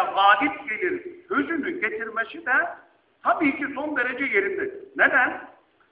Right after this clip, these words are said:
Çünkü biraz önce Allah Hüsrev dedi ki, eğer bu usul ilminde mahir olan kişiler bu mes-, kitaptaki mesaile tefekkür ile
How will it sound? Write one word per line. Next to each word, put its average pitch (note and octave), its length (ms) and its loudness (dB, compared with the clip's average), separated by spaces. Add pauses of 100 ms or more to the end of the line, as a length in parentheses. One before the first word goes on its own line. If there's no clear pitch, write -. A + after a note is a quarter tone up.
(240)
Çünkü C4+ 480 -4
biraz D#4 320 4
önce G#3+ 320 -2
Allah F3+ 580 0
Hüsrev F#3 300 -2
dedi A#3 300 -6
ki, - 440 -10 (460)
eğer A#3 480 6
bu D4 160 -6
usul C#4+ 280 -8
ilminde G3 840 -2 (420)
mahir A3 540 8
olan C4 600 2
kişiler A#3+ 500 2 (800)
bu - 460 -2 (400)
mes-, G3+ 300 -2
kitaptaki G3+ 580 -2
mesaile G3+ 1000 4 (160)
tefekkür A#3+ 800 -2
ile D3 460 -2